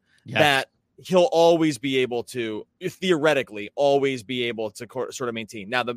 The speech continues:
Speaker 2: the free throws haven't been totally back since he returned from injury. I, I, I do think that, like, eleven and fourteen, like, the,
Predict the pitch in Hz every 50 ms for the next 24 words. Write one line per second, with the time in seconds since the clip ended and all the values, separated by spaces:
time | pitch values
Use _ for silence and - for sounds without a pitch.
0 | - - 127 123 107 _ - 160 170 165 175 165 143 131 143 139 139 135 135 127
1 | 113 - - 127 123 123 123 127 135 139 120 139 131 139 139 - - 131 - -
2 | 120 117 117 104 - 123 117 113 113 113 107 _ _ _ _ _ - 120 - -
3 | 110 117 120 135 147 156 160 160 156 _ _ _ _ _ _ _ - 110 - -
4 | - 139 135 135 123 _ _ _ - 123 131 127 107 101 147 160 156 - - 165
5 | 147 - - 123 117 - - 120 123 107 104 _ - _ _ _ _ _ _ _
6 | _ _ _ _ _ _ _ _ _ _ _ _ _ _ _ _ - - - _
7 | - - 170 165 156 170 180 175 175 160 151 123 147 151 139 - - 143 143 143
8 | 143 131 127 - - -